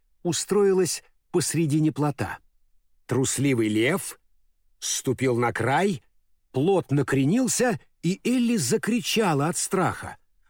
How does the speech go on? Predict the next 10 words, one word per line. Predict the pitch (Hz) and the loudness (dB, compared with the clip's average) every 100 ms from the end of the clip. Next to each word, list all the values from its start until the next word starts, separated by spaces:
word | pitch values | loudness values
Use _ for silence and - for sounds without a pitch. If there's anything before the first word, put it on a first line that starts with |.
| - | -8
Но | 98 131 | -2 0
железный | 139 151 165 139 147 | 2 2 2 2 0
дровосек | 143 107 139 - 170 151 | 2 2 0 0 0 0
и | |
Страшила | - 143 131 190 185 131 - - - | -2 -2 0 2 2 0 -4 -20 -4
поспешили | 180 - - 160 - 180 | -2 -2 -2 -2 2 2
вскочить | 165 - 180 170 175 175 | 2 0 -2 0 0 0
на | 156 185 | 2 2
другой | 170 208 180 175 143 | 2 2 2 2 2
край, | - 240 190 113 | 2 2 2 0